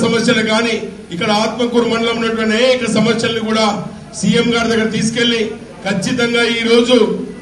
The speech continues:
రాజకీయంగా అన్ని కూడా పక్కకు పెట్టి, తన సొంత పనులను కూడా పక్కకు పెట్టి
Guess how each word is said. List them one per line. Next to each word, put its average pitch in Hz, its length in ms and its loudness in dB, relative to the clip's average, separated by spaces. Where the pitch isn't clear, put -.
రాజకీయంగా 240 760 2
అన్ని 247 380 2
కూడా 254 120 4
పక్కకు 233 440 0
పెట్టి, 233 360 0
తన 233 160 0
సొంత 240 260 6
పనులను 254 320 2
కూడా 240 140 4
పక్కకు 233 440 0
పెట్టి 240 300 0